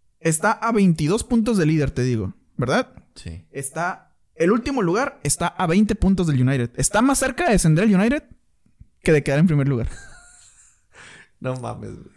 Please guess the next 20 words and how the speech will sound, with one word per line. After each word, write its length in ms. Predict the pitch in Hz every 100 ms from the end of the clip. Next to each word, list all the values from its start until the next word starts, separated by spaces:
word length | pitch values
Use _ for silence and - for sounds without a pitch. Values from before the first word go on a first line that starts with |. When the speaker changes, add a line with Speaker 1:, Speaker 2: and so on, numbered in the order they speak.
| _ _ _ _ _ -
Speaker 2:
Te 140 | - 131
digo, 300 | 160 175 139
güey. 320 | 127 127 - _ _
Speaker 1:
Adiós, 220 | 147 151
Speaker 2:
O 20 |
sea, 120 | 202 233
Speaker 1:
Ronaldo, 400 | 165 208 202 156
güey. 180 | 143 170 - _ _ _ _ _
Speaker 2:
necesita 600 | 127 151 147 - - 190
Ronaldo 460 | 185 156 156 185
tener 400 | - 135 143 147 - _ _ _ _ _
mucha 480 | 127 139 165 185 185
cordura 500 | 151 127 147 185 175
dentro 380 | 160 160 165
de 100 | 151
él 100 | 143 151
y 40 |
mucho 300 | 147 151 165
amor, 320 | 139 139 190
güey. 200 | 214 339